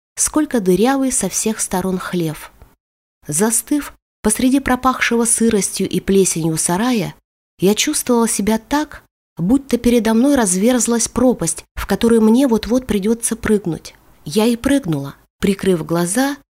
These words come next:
и тихо позвав: «Ильян». Вот и все. До этой секунды можно было открещиваться от очевидного,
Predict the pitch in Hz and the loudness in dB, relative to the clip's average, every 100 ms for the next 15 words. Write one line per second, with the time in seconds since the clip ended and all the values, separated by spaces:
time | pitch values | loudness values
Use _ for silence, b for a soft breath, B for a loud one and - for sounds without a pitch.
0 | _ 190 165 - 254 240 240 208 180 160 | _ -6 -4 -4 -2 -2 -2 -2 -2 -4
1 | 151 - - - _ _ _ _ - 156 | -6 -12 -20 -20 _ _ _ _ -4 -2
2 | 160 175 220 233 240 _ _ _ _ _ | 0 -2 -2 -2 -6 _ _ _ _ _
3 | _ _ _ _ 214 285 262 - 175 151 | _ _ _ _ -2 0 -2 -4 -6 -8
4 | - _ _ _ _ 175 220 285 277 247 | -14 _ _ _ _ 0 2 2 0 0
5 | 262 254 302 269 247 269 254 247 214 262 | -2 0 2 4 4 4 2 0 2 2
6 | 254 240 - 254 - 247 233 - 233 226 | 2 -2 -4 0 0 0 -2 -4 -4 -4
7 | 220 - 233 220 156 147 147 | -4 -4 0 0 0 -4 -8